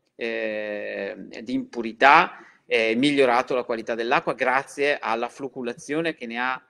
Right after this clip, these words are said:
incrementato la capacità di trattenere le particelle in sospensione. E nella figura due ho effettuato un lavaggio del filtro eliminando tutte queste particelle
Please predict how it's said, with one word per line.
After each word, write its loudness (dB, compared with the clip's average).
incrementato -2
la -4
capacità -10
di -10
trattenere -6
le -8
particelle -8
in -4
sospensione. -12
E -2
nella 0
figura 4
due 2
ho -2
effettuato -6
un -10
lavaggio -2
del -6
filtro -10
eliminando -2
tutte -8
queste -8
particelle -8